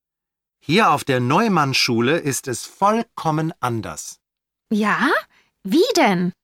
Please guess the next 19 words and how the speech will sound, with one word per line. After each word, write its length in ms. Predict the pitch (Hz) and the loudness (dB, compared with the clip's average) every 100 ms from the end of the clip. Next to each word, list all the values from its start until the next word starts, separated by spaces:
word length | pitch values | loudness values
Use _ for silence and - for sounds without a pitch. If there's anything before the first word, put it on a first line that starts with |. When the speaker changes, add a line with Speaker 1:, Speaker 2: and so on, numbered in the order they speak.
| _ _ _ _ _ _ | _ _ _ _ _ _
Speaker 1:
Erstens 720 | 135 190 220 - 123 196 - | 0 0 0 -2 -2 -2 -2
gibt 240 | - 170 - | -2 -2 0
es 160 | 151 | -2
hier 260 | - 165 170 | 0 2 2
nur 240 | 156 131 | 2 0
zehn 460 | - - 185 233 247 | -2 -2 0 0 0
Jugendliche 880 | 180 196 151 123 101 95 - 85 69 _ _ _ _ | 0 0 0 -4 -4 -6 -6 -10 -12 _ _ _ _
zwischen 580 | - 160 - 151 139 127 | -4 0 0 0 -2 -4
zwölf 500 | - 139 165 208 - | -4 0 2 2 -2
und 280 | - 156 139 | -2 -2 -2
sechzehn 600 | 98 165 - - 165 151 | -2 -2 -2 -6 -2 0
Jahren. 520 | 143 123 104 87 80 - _ _ _ _ _ | 2 2 2 -2 -10 -12 _ _ _ _ _
Und 220 | 165 135 | 0 0
zweitens 640 | - 127 165 208 180 160 - | -2 0 0 0 -2 -2 2
darf 220 | 139 143 | 2 2
ein 220 | 139 139 | 0 0
Schüler 420 | - 160 156 139 | 0 2 2 2
selbst 560 | 110 175 247 - - - | 0 0 0 -2 -8 -6
entscheiden, 720 | 117 - 117 98 104 139 196 | -4 -2 0 -2 -2 -2 -2